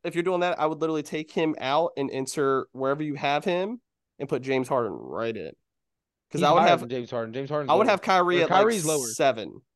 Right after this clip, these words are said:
Speaker 1: six, and I would put James Harden right there then.
Speaker 2: And Jrue Holiday being the best defender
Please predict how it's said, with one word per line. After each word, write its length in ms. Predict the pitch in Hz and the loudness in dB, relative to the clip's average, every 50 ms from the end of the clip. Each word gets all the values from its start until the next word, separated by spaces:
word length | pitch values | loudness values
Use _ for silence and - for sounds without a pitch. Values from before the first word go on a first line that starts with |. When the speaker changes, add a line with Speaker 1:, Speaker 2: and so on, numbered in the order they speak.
| _ _ _ _ _ | _ _ _ _ _
Speaker 1:
six, 540 | - - - - 139 120 92 - - - - | -16 -12 -4 -2 0 0 0 -4 -10 -14 -10
and 140 | - 139 131 | -4 0 2
I 40 | 131 | 2
would 100 | 131 127 | 0 0
put 120 | - 139 | -2 -4
James 200 | 139 135 127 120 | -2 -2 -4 -2
Harden 160 | 139 123 113 110 | -2 -4 -2 -2
right 140 | 113 110 110 | -4 -6 -6
there 160 | - 87 85 | -8 -10 -10
then. 160 | 73 53 50 - | -10 -12 -6 -2
Speaker 2:
And 320 | 175 185 180 175 170 156 - _ _ _ _ _ _ _ _ _ | 2 4 4 4 2 0 -6 _ _ _ _ _ _ _ _ _
Jrue 300 | 143 147 156 226 349 403 | -10 -4 0 2 4 4
Holiday 500 | 349 165 185 202 185 165 160 147 143 143 | 6 6 6 6 6 4 4 2 0 -2
being 380 | 139 123 143 151 165 165 156 151 | -2 -4 -4 -4 -2 -2 -2 -6
the 60 | 147 | -4
best 200 | 143 160 180 175 | -2 -2 -2 -2
defender 640 | - 156 151 170 170 165 156 147 143 135 131 - _ | -4 -6 -4 -4 -4 -2 -2 -2 0 -2 -2 -6 _